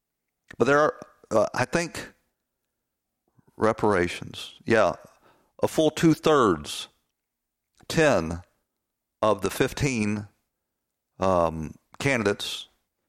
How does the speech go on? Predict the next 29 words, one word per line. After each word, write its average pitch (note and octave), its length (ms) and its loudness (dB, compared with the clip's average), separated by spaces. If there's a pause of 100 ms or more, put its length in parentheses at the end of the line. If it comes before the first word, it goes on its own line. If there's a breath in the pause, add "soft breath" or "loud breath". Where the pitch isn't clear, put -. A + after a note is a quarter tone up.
(120)
Democrat A#2 400 0
candidates, G#2 540 0
have G#2+ 120 0
signed A#2 360 2
on G#2+ 160 2
to A2 60 2
reparations. A#2+ 800 0 (920)
And G#2+ 140 2
the E2+ 60 4
others A#2+ 440 2
aren't G#2+ 220 0
saying A2+ 300 0
no. G2+ 320 2
They're G#2+ 160 2
just A2+ 320 -2
keeping A2 220 -2
their F#2 100 2
head A2+ 240 2
down F2+ 260 2
on F2 100 0
the E2+ 140 4
issue - 160 0
because - 240 -6
they F2+ 140 2
know F#2+ 160 2
how F#2 140 2
absurd F#2+ 360 0
it E2+ 80 0
is. G#2 320 0